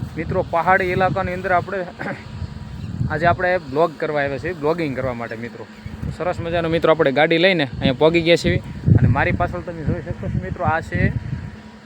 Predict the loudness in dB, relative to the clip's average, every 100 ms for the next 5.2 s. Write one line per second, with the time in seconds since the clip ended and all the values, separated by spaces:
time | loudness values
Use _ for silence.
0 | -20 -12 -4 -2 -2 -4 -8 -8 -10 -10
1 | -10 -8 -8 -8 -12 -14 -16 -12 -8 -6
2 | -6 -6 -6 -6 -8 -8 -8 -2 0 0
3 | 0 0 -2 -4 -4 -6 -6 -8 -8 -8
4 | -8 -6 -6 -6 -4 -2 -2 -4 -8 -8
5 | -8